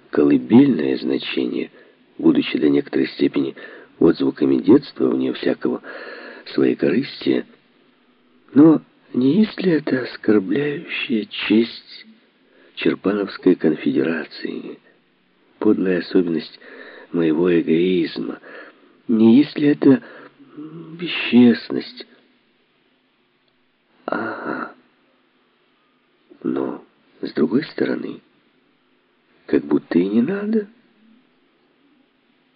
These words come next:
Много во мне таких черт, которые я люблю и которые мне потерять жалко, а потерять их в суматохе при массовом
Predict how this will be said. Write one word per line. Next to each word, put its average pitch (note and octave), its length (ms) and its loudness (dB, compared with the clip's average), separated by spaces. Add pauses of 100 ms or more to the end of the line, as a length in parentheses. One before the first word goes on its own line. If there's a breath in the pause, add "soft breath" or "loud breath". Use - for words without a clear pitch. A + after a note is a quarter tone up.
(260)
Много G#2 380 4
во F#2 160 6
мне E2 200 4
таких E2+ 380 0
черт, - 520 -2 (640)
которые A#2+ 420 4
я A2 80 6
люблю G2 400 2
и D#3 60 0
которые D#2 380 2
мне C#2+ 180 0
потерять D2 420 -2
жалко, C#2+ 540 -2
а - 40 -4
потерять C#2+ 420 -2
их D2 140 -6
в - 60 -12
суматохе D2 600 0
при D2 180 -2
массовом C#2+ 640 -4